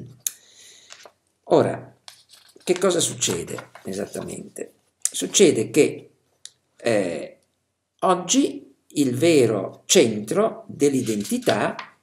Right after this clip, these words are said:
diventa, eh, il nostro autos, eccolo qua.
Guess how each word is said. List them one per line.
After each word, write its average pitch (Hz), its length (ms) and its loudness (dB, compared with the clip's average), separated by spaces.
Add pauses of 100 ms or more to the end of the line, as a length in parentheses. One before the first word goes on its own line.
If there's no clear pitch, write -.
(120)
diventa, - 840 -2 (440)
eh, 104 440 -4 (200)
il 170 120 -4
nostro 127 640 -4 (580)
autos, - 840 -2
eccolo 104 300 -8
qua. - 140 -14